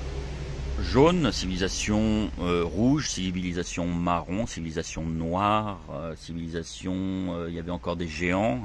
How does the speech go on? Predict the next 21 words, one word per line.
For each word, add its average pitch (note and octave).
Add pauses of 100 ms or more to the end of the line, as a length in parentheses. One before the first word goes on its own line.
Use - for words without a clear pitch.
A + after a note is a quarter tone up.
hein, F#2
à F2
l'époque F2
de F2
l'Atlantide, F2 (680)
et, B2 (160)
euh, G#2+ (100)
une C3
dont F#2+
personne G#2
ne F#2+
parle, G#2+
ou F2
très F#2
peu G#2+
de G2
monde, A2+
c'est -
la F2+
civilisation G2
bleue, F2+